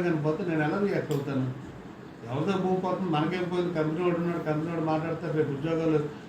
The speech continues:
మాకు ఇస్తాడు, లేకపోతే కంపెనీ వస్తే ప్రభుత్వానికి పేరు వస్తుందో, లేకపోతే ఫైనాన్షియల్‌గా డెవలప్ అవుతామని ఆలోచన కాదు కదా. మనిషిగా మానవత్వంతో ఆలోచిస్తే రైతుల పట్ల న్యాయం ఉంది.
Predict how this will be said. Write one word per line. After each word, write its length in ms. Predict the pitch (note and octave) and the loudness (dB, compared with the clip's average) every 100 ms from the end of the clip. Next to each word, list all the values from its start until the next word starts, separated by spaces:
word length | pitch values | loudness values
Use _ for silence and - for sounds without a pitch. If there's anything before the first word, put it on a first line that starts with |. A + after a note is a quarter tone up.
| - | -4
మాకు 160 | D3 D3+ | 0 2
ఇస్తాడు, 260 | D3+ D#3+ E3 D#3+ | 2 2 4 4
లేకపోతే 220 | D3 D3 D3+ | 2 0 0
కంపెనీ 300 | D3+ D#3+ E3 | 2 2 2
వస్తే 220 | D3+ C#3+ D#3+ D3+ | 0 0 -2 0
ప్రభుత్వానికి 500 | C#3+ D3 D#3+ D#3+ D3 | 0 0 2 0 2
పేరు 160 | D3+ D3+ | 4 4
వస్తుందో, 320 | D3 D3+ D3 D3+ - - - C3+ | 2 2 2 0 -4 -14 -10 -6
లేకపోతే 220 | C#3 D#3 D3+ - | 0 4 4 4
ఫైనాన్షియల్‌గా 680 | D3 E3 D#3+ E3 D#3+ C#3+ B2+ - | 0 2 0 2 4 4 2 0
డెవలప్ 300 | C#3 D#3 E3 | 0 0 4
అవుతామని 500 | D#3 D#3 D#3 C#3+ C3 B2+ - C3 | 4 4 2 2 0 -2 -4 -4
ఆలోచన 360 | E3+ - D#3 B2 | -4 -4 -4 -4
కాదు 160 | C#3 E3 D3+ | -4 -4 -2
కదా. 180 | C#3 C3 - - - - - - - - - - | -4 -6 -10 -14 -16 -16 -16 -16 -16 -14 -14 -6
మనిషిగా 360 | B2+ D3+ F3+ F#3 D#3+ | -2 0 0 -2 0
మానవత్వంతో 520 | D3 E3 - E3 D#3+ D3+ D3 | 0 0 -2 -4 -2 -2 0
ఆలోచిస్తే 400 | D#3+ D#3+ - F#3+ | -2 -2 -6 -4
రైతుల 240 | D#3+ D#3+ E3+ - | -2 -4 -6 -8
పట్ల 280 | C#3+ - D#3 C#3+ - - - | -8 -4 -4 -4 -8 -16 -10
న్యాయం 340 | C3+ C#3+ E3 F3+ | -4 0 2 2
ఉంది. 220 | F3 F3 | 2 0